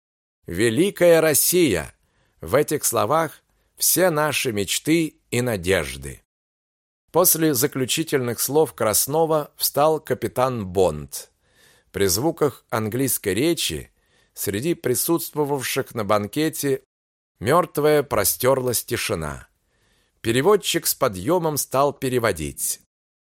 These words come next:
Капитан Бонд от своего имени и от имени капитана Ашена уполномочен заявить донскому атаману, что они являются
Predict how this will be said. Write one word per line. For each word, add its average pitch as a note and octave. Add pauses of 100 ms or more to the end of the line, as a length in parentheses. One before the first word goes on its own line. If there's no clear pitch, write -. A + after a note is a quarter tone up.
(140)
Капитан D3
Бонд F3+
от C#3+
своего C#3+
имени D3+
и A#2+
от B2+
имени D3
капитана C#3+ (200)
Ашена A#2+ (560)
уполномочен D3
заявить C3+
донскому C3+
атаману, C3+ (640)
что -
они D#3+
являются D#3+